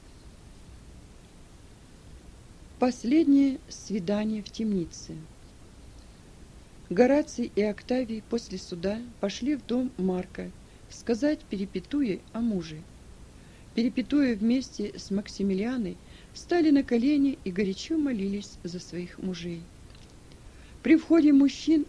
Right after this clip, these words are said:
обе они вскочили на ноги. Максимилиана, увидев Октавия свободным,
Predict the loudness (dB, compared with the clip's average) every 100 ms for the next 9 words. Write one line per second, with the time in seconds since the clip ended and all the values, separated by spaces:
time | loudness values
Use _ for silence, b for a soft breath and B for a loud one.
0 | -2 0 2 2 4 2 -2 -8 -8 -6
1 | -4 -2 -2 -4 -6 -10 -14 -20 -20 -20
2 | -20 B B B B 0 0 4 6 6
3 | 6 4 2 -2 -4 0 0 0 -4 -6
4 | -6 -2 -2 0 -2 -4 -6 -6 -2 -4
5 | -4 -6